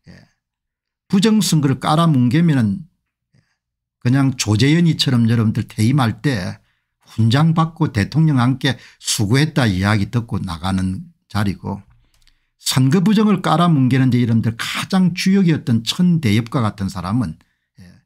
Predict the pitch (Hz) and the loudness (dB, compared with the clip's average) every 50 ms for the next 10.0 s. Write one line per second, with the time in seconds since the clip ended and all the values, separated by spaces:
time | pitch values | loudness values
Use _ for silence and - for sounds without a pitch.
0 | _ _ _ _ _ _ _ _ _ 127 143 165 196 190 - 190 190 185 190 190 | _ _ _ _ _ _ _ _ _ 0 2 2 2 2 2 2 2 4 2 2
1 | 190 180 - 156 147 151 143 139 135 117 - - 107 107 113 113 113 - 117 - | 2 2 0 2 2 2 2 0 -2 -2 -2 -2 0 0 0 0 -2 -4 -4 0
2 | - 156 139 160 160 160 160 160 - - _ _ _ _ 113 107 110 135 170 196 | 0 0 2 2 2 2 2 0 -4 -10 _ _ _ _ 0 0 2 2 2 2
3 | 185 165 139 120 113 107 98 101 98 95 - - - 120 113 101 117 104 87 85 | 2 2 0 2 0 0 0 -2 -4 -4 -4 -4 -2 -2 -2 -2 -2 -4 -6 -6
4 | 92 90 - - - _ _ _ _ _ _ _ _ _ _ _ _ _ 175 180 | -10 -10 -12 -16 -20 _ _ _ _ _ _ _ _ _ _ _ _ _ 0 0
5 | 156 131 139 175 226 277 247 202 160 - 165 190 190 - - 214 214 190 151 139 | 2 2 2 2 2 0 0 0 0 0 -2 -2 -2 -4 -4 0 0 0 0 2
6 | 131 123 107 101 95 95 98 107 143 156 - 139 104 - - - - _ _ _ | 0 0 0 0 -2 -2 -2 -2 -2 -2 -4 -6 -8 -10 -14 -20 -20 _ _ _
7 | _ _ _ _ - 135 143 156 160 170 165 160 165 - _ _ _ _ _ _ | _ _ _ _ -2 0 2 2 2 2 0 -2 -6 -10 _ _ _ _ _ _
8 | _ _ _ - - 196 220 220 214 247 247 233 226 170 139 123 135 175 185 147 | _ _ _ -4 0 0 2 2 4 2 4 2 4 4 2 2 2 2 0 -2
9 | 98 90 107 - _ _ _ _ _ _ _ _ _ - 143 160 160 143 110 - | -2 -6 -10 -16 _ _ _ _ _ _ _ _ _ 0 2 2 2 2 0 -2